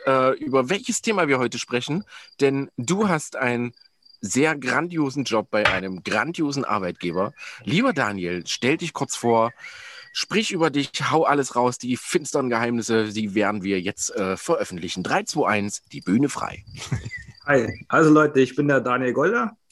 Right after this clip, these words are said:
Speaker 2: Ich arbeite in der Firma Delta vier mal vier G M B H.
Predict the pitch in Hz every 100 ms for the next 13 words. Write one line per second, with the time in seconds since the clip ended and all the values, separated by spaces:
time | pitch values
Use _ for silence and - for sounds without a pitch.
0 | _ - - _ _ - 120 120 139 151
1 | 139 135 127 127 123 123 - 151 151 135
2 | 113 123 143 139 135 123 117 117 160 254
3 | 175 156 165 160 156 196 202